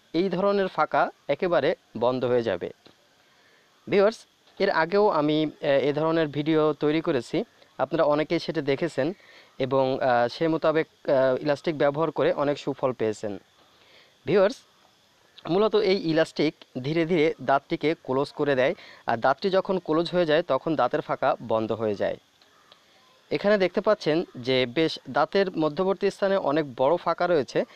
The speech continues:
কিন্তু এই কিলা-, ইলাস্টিক ব্যবহার করে ধীরে ধীরে দাঁতের ফাঁকা বন্ধ, আহ, হয়ে যাচ্ছে। এটি যদি ফাঁকা একটু বেশি থাকে, একটু বেশি দিন সময় লাগবে, এক সপ্তাহের মতো সময় লাগতে পারে।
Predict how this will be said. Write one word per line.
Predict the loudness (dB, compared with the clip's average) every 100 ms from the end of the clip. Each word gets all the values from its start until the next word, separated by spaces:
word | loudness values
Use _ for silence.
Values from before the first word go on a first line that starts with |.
| -20 -14 -4
কিন্তু | -2 0 0 -2
এই | -2 -2
কিলা-, | 0 0 2
ইলাস্টিক | 0 2 2 0 -2 0
ব্যবহার | 0 2 0 0
করে | 2 0
ধীরে | 0 -2 0
ধীরে | 0 0
দাঁতের | 2 0 0
ফাঁকা | -2 0 -2
বন্ধ, | 0 0 0 0
আহ, | -2 -2 -6 -2 0 0
হয়ে | 0 0
যাচ্ছে। | 0 -2 -2 -2 -4 -20 -20 -6
এটি | -4 -2 -2 -4 -4
যদি | -2 0 -2
ফাঁকা | -2 -4 0
একটু | -2 -2
বেশি | -4 -4 -2
থাকে, | -4 -2 -2 -2
একটু | -4
বেশি | -6 -4 -2
দিন | -2 -2
সময় | -2 0
লাগবে, | 0 -2 -4
এক | -2 -4
সপ্তাহের | -4 -4 -2 -2
মতো | -4
সময় | -4 -2 -2
লাগতে | -2 -4
পারে। | -2 0